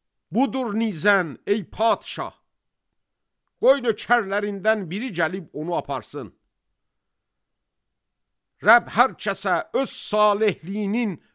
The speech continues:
və vəfasının əvəzini verəcək. Bu gün Rəbb səni mənim əlimə verdi, amma mən istəmədim ki, Rəbbin məsh etdiyinə əl qaldırım. Qoy bu gün sənin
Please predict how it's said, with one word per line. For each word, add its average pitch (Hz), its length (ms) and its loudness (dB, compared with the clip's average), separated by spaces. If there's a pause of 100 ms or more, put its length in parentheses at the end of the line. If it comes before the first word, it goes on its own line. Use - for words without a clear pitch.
və 208 100 8 (120)
vəfasının 208 680 2
əvəzini 165 400 -2
verəcək. 160 480 -6 (1120)
Bu 247 140 -2
gün 240 280 -2
Rəbb 208 240 4
səni 226 480 -4
mənim 226 320 -2
əlimə 180 380 0
verdi, 127 320 -6 (260)
amma 220 280 2
mən 233 360 0
istəmədim 190 640 -2
ki, 107 160 -12 (280)
Rəbbin 180 600 -2
məsh 156 320 -4
etdiyinə 120 560 -10 (240)
əl 185 240 2
qaldırım. 110 480 -8 (2000)
Qoy 277 300 4
bu 277 120 -4
gün 233 280 -4 (100)
sənin 285 460 0